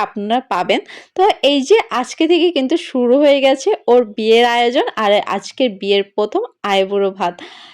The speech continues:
যেটা আসলে বিয়ের একটা মানে মেয়েদের একটা আবেগ যে কবে আইবুড়ো ভাত খাবে, কবে আইবুড়ো ভাত ঘন্টাবে। তো আজকে এই আইবুড়ো ভাতে ছিল তো ওর জন্য বিশাল আয়োজন, বিভিন্ন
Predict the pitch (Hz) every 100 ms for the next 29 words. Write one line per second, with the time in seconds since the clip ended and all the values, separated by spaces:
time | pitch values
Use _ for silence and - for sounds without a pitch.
0 | _ - 214 269 277 277 339 320 359 330
1 | 233 233 240 240 240 220 - 226 226 208
2 | 214 220 214 196 185 190 208 202 202 196
3 | 180 175 247 - - 202 214 _ _ _
4 | _ _ _ - 226 214 240 - 208 190
5 | 208 208 233 226 - 240 240 - - 220
6 | 208 - - 196 196 226 247 233 233 277
7 | - - - 208 196 180 170 180 - _
8 | - - _ _ _ _ _ 240 233 -
9 | _ 247 302 - - 359 311 311 330 -
10 | 233 247 294 359 339 320 311 330 339 -
11 | 277 285 294 294 - 226 233 220 247 254
12 | 214 214 220 - 269 262 247 233 202 254
13 | 415 403 220 226 214